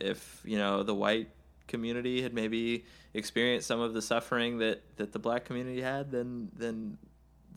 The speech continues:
uh, you know, we might be as angry and as, as perhaps violent as, as, uh,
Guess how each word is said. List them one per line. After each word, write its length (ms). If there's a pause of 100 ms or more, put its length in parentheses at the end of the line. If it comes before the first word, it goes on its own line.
uh, 120
you 180
know, 200
we 140
might 220
be 140
as 100
angry 600 (400)
and 140
as, 360
as 240
perhaps 440
violent 460
as, 460
as, 580
uh, 340